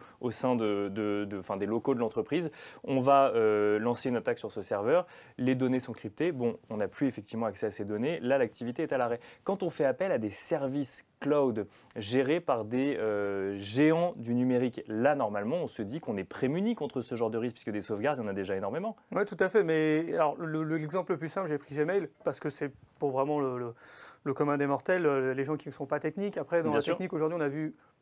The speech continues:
Speaker 2: beaucoup, beaucoup d'accélération sur l'utilisation de Microsoft trois cent vingt-cinq.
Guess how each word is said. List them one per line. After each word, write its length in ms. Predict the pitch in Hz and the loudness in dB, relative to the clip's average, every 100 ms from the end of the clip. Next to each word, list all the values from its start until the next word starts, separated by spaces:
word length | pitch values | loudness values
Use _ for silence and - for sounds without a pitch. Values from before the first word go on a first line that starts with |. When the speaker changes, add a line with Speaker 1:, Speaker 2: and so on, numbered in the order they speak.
| - | -12
Speaker 2:
beaucoup, 460 | 139 143 180 - 185 | -4 0 0 -2 -2
beaucoup 280 | 170 170 | -2 0
d'accélération 520 | 156 156 165 147 165 180 | 0 0 0 -2 -4 -6
sur 120 | 160 | -6
l'utilisation 420 | 143 151 143 170 | -2 -2 -2 -2
de 80 | 147 | -4
Microsoft 440 | 156 156 151 160 | -4 -4 -4 -4
trois 120 | - | -4
cent 40 | 143 | -6
vingt-cinq. 300 | - 127 | -8 -16